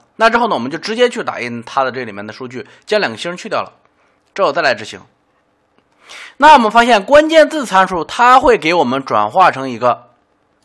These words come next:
K 冒号 value，K 冒号 value，然后一个大括号，转化成了一个字典。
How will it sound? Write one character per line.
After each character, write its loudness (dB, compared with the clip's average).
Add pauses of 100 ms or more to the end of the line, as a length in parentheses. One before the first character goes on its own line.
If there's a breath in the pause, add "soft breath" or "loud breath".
(500)
K 0
冒 2
号 -2 (120)
value，K -6
冒 -2
号 -4 (120)
value， -2 (260 loud breath)
然 -2
后 0
一 -6
个 -2
大 0
括 -8
号， -6 (340)
转 -2
化 0
成 -8
了 -8
一 -10
个 -2 (260)
字 -14
典。 -14